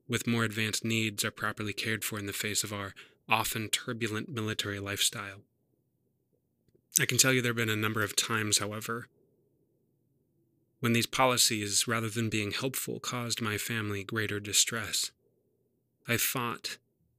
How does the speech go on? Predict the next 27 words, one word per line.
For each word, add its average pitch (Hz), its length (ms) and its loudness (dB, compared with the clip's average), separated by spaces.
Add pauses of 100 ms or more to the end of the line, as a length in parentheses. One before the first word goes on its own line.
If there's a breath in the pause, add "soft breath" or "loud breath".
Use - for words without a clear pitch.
for - 220 -2
a 113 60 0
period 113 320 2
of 107 80 -4
time 107 320 2
to 104 80 -4
not 110 160 -2
be 117 80 0
separated 107 580 0
from 110 180 -4
my 101 140 -4
family 104 720 -4 (680)
for - 180 -2
a 107 80 2
three-year 113 420 0
assignment. 104 640 0 (2000)
I 120 100 -2
fought 123 220 0
to 120 100 -2
not 110 140 0
be 120 100 -2
separated 113 540 -2
from 117 140 -2
my 107 160 -2
severely 113 500 0
disabled 107 520 0
daughter, 123 480 -4